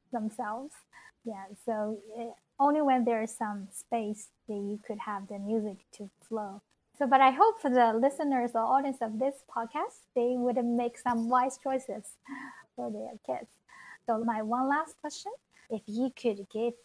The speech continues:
your younger self some suggestions, or another way is also to give some suggestion to, to young people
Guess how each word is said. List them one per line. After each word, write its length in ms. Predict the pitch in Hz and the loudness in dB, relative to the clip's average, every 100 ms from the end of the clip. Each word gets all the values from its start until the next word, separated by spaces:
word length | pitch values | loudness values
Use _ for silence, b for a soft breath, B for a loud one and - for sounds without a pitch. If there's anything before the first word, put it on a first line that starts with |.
| - | -12
your 240 | 202 226 | -4 -4
younger 420 | 196 262 294 254 | -2 -2 0 -2
self 380 | 220 226 196 202 - _ _ _ | -4 -6 -8 -12 -18 _ _ _
some 240 | - 214 | -8 -8
suggestions, 640 | 208 185 220 254 370 427 - _ _ _ - | -8 -8 -8 -8 -12 -14 -18 _ _ _ -12
or 340 | - 233 220 226 _ _ | -6 -4 -4 -8 _ _
another 340 | 214 220 233 240 | -6 -2 2 2
way 200 | 220 208 | 2 -2
is 160 | - - - | -6 -8 -4
also 260 | 240 247 | -2 -2
to 180 | 233 240 | -2 -4
give 320 | 226 233 233 | -2 -2 -2
some 160 | 240 233 | -4 -6
suggestion 580 | 226 214 220 - 226 214 | -8 -8 -8 -8 -10 -10
to, 300 | - 202 208 _ _ _ | -10 -12 -14 _ _ _
to 100 | 226 | -4
young 220 | 220 254 | 0 0
people 480 | 254 202 - 190 | -2 -10 -10 -12